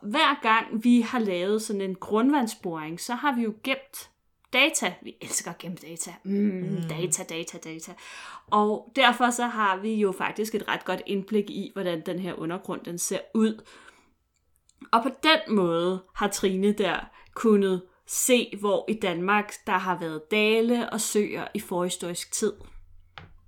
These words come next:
Speaker 2: Hun har nu kombineret den her forhistoriske data med nutidens topografi. Og hun udpeger steder som,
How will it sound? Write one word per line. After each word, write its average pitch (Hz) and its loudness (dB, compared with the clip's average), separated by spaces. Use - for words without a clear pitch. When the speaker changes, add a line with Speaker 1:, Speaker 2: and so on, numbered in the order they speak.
Speaker 2:
Hun 247 -2
har 254 2
nu 277 2
kombineret 208 -2
den 220 0
her 208 -2
forhistoriske 190 -6
data 233 -4
med 233 -6
nutidens 247 -4
topografi. 165 -8
Og 208 0
hun 247 -2
udpeger 254 -2
steder 202 -2
som, 202 -4